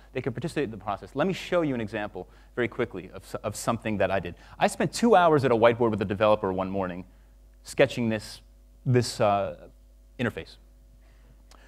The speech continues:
I sketched, he sketched, I erased, he erased, we talked, we worked together, we talked about what data would go into these things,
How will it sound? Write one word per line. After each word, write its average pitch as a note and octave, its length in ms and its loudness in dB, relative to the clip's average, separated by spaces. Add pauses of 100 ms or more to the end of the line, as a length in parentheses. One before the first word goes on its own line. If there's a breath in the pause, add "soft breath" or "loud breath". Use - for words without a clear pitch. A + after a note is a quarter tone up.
(640 soft breath)
I A#2+ 80 8
sketched, - 480 0 (220)
he C3 120 -4
sketched, - 480 -4 (180)
I G#2 120 -2
erased, A2 440 -4 (120)
he C3+ 180 -4
erased, A2+ 440 0 (120)
we G2+ 140 -12
talked, A#2 460 -6 (200 soft breath)
we A#2 100 -4
worked C3 220 2
together, G#2+ 400 2
we G#2 100 -6
talked B2 280 -4
about G#2+ 160 -2
what A2+ 220 -4
data A#2 220 0
would A2+ 140 -4
go A2 140 -6
into G#2+ 80 -6
these G#2 160 -10
things, G#2 320 -10